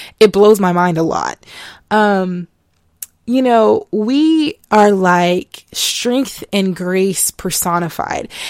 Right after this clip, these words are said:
And if you guys don't mind, I'd love to read you the definition of grace because I think we throw that word around. And I just,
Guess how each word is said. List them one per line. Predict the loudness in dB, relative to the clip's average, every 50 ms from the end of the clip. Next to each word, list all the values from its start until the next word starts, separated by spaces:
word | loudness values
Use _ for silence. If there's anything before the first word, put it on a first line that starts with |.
| -10 -2
And | 0 0 0
if | 2 2
you | 2
guys | 4 2 2 0
don't | 0 2 2 2 2 0
mind, | 0 0 0 0 0 0
I'd | 0 0 0
love | 0 0 0 2 2 2 2 0
to | -2 -6 -4 -4
read | -4 -4 -4 -4
you | -2 0 0 2 2 2 2
the | 4 2 2
definition | 4 2 0 0 -2 -6 -6 -6 -6 -6 -4 -2 0 0
of | 0 0 0
grace | -2 0 2 2 2 0 -2 -2 -4
because | -6 -4 -2 0
I | 0 0
think | 0 0 0
we | 0
throw | 2 2 2 2
that | 2 2
word | 2 2 2
around. | 2 2 2 2 2 2 0 0
And | 0 0
I | 0
just, | 2 0 -2 -4